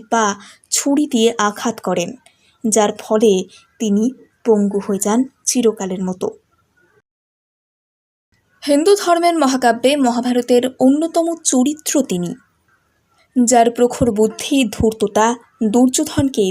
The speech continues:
পাণ্ডব বংশের বিরুদ্ধে লড়াই করতে সাহায্য করেছিল। গান্ধার রাজ্যের রাজপুত্র বলা হয় তাকে। অপরদিকে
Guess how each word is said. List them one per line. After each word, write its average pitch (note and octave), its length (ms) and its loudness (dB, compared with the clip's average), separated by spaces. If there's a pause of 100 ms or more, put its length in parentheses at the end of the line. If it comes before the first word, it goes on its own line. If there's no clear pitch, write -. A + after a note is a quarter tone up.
পাণ্ডব A#3 400 0
বংশের C#4 480 0
বিরুদ্ধে G#3+ 520 -4
লড়াই G#3+ 420 2
করতে G#3+ 380 -6 (480)
সাহায্য B3+ 520 -2
করেছিল। F#3+ 420 -6 (680)
গান্ধার B3 440 2
রাজ্যের D4+ 340 0 (120)
রাজপুত্র B3 580 -2 (100)
বলা C4 220 2
হয় A#3 160 -2
তাকে। F3 260 -10 (720)
অপরদিকে A3 540 0